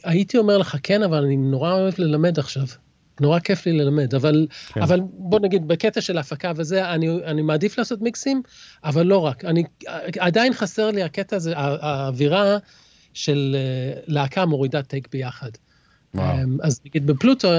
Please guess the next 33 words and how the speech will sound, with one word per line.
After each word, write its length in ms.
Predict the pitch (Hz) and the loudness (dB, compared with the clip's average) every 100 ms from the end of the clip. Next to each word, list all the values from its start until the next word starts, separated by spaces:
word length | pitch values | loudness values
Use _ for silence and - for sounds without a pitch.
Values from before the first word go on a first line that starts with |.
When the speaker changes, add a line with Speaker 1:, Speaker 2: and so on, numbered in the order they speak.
| 165 | 2
Speaker 1:
יש 240 | 170 - | 0 0
לי 80 | 180 | -6
סדנה, 380 | - 170 226 208 | -4 -2 0 0
שאני 220 | 160 151 | 0 -2
עושה 180 | 139 160 | -4 -8
את 100 | 160 147 | -8 -10
סדנת 400 | 139 147 160 151 | -8 -6 -6 -6
ההקלטה, 680 | 147 143 135 135 190 175 175 202 - | -8 -8 -6 -2 0 2 0 -4 -10
ש-, 180 | - - 131 131 131 - - - _ _ - | -8 -2 0 0 -4 -8 -20 -20 _ _ -6
ששם 320 | - 190 180 | 0 4 4
אני 420 | 165 156 160 151 | 4 2 -4 -4
יוצא, 440 | 147 - 156 147 143 | -4 -2 -2 -2 0
יוצא 460 | 165 160 160 147 165 | 0 0 0 2 2
לי 120 | 151 | 0
כאילו 200 | 151 143 | 0 0
להקליט 460 | 139 131 151 131 147 | 0 -2 -4 -6 -8
הרכב, 400 | 131 190 196 151 131 | -4 0 2 0 -4
בדרך 280 | 165 226 185 | 0 0 0
כלל 100 | 151 | -2
זה 240 | 143 151 - | -2 -6 -8
או 120 | 160 | -8
טריו 420 | 147 - 175 170 | -6 -2 0 0
או 500 | 156 143 139 131 127 131 | 0 -2 -2 -2 -4 -6
אר-, 240 | 127 147 | -6 -4
ארבע 220 | 139 127 | -2 0
חבר'ה, 400 | 131 180 180 190 190 - - - _ _ _ | 0 0 2 2 0 -4 -20 -20 _ _ _
שמנגנים 600 | - - 131 135 165 214 | -10 -2 0 2 4 4
ביחד, 600 | 147 151 185 - 185 185 160 139 | 4 2 0 -2 -2 -2 -4 -6
וזה, 640 | 135 123 131 127 123 123 123 | -6 -4 -4 -4 -6 -8 -10
זה 140 | 135 | -8
ממש 280 | 127 131 123 | -4 -4 -6
כיף. 300 | - 113 - | -8 -12 -2
זה, 140 | 160 | 0